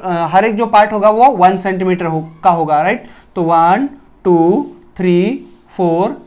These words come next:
फाइव and six. Name them, वन, टू, थ्री, फोर, फ़ाइव and सिक्स, सिक्स पॉइंट and कैपिटल A पॉइंट कोइंसाइड हो रहे हैं, राइट? Now,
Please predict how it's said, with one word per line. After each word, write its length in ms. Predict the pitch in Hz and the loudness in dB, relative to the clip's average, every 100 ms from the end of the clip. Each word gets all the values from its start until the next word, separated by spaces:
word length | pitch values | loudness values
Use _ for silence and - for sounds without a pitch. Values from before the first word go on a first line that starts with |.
| - - | -20 -6
फाइव 500 | 190 160 202 - - - | 0 0 0 -8 -18 -8
and 120 | 180 180 | -6 -4
six. 220 | 180 165 - - _ 175 | -6 -8 -10 -20 _ -6
Name 240 | 170 170 | -4 -4
them, 100 | 185 233 - - - | -4 -6 -12 -20 -6
वन, 420 | 160 151 160 226 254 - | -2 0 0 -4 -12 -12
टू, 360 | 170 151 170 - - - 175 | -6 -4 -4 -6 -12 -14 -6
थ्री, 380 | 151 151 254 - - _ - | -2 -2 -4 -10 -20 _ -8
फोर, 500 | 175 156 180 226 - _ _ - | -4 -2 -4 -6 -14 _ _ -2
फ़ाइव 360 | 160 170 - - _ - | 0 0 -6 -16 _ -8
and 160 | 175 175 | -6 -4
सिक्स, 260 | 175 156 - | -6 -8 -6
सिक्स 200 | 214 - | -8 -2
पॉइंट 280 | 214 208 | -2 0
and 260 | 220 220 220 | 0 -2 -4
कैपिटल 340 | 196 180 208 | -4 -2 -2
A 200 | 208 202 | 0 0
पॉइंट 260 | 185 190 247 - | 0 0 -2 -2
कोइंसाइड 520 | 220 185 180 185 160 | 2 2 0 0 0
हो 80 | 156 | 0
रहे 160 | 156 147 | -4 -2
हैं, 60 | |
राइट? 320 | 151 233 285 - - - 151 | 0 0 -2 -14 -20 -14 -10
Now, 260 | 151 143 | -8 -8